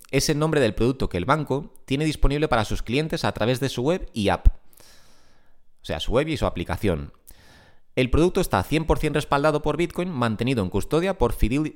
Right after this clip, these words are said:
Fidelity Digital Assets. El instrumento financiero cotiza en las bolsas de valores de Europa.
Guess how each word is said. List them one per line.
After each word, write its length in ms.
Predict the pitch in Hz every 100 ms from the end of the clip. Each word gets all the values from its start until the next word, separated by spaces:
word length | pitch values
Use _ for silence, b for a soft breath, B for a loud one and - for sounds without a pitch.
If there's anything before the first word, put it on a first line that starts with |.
| 101
Fidelity 640 | - 113 135 160 165 170
Digital 480 | 107 127 135 139 131 -
Assets. 600 | 90 - 67 - - - - - - - -
El 100 | -
instrumento 460 | 113 104 117 147 95
financiero 600 | - 90 92 156 151 226 -
cotiza 380 | 117 107 139 151
en 40 |
las 140 | 139
bolsas 300 | 127 131 135
de 60 | 123
valores 360 | 120 123 147 107
de 60 |
Europa. 420 | 92 92 - 76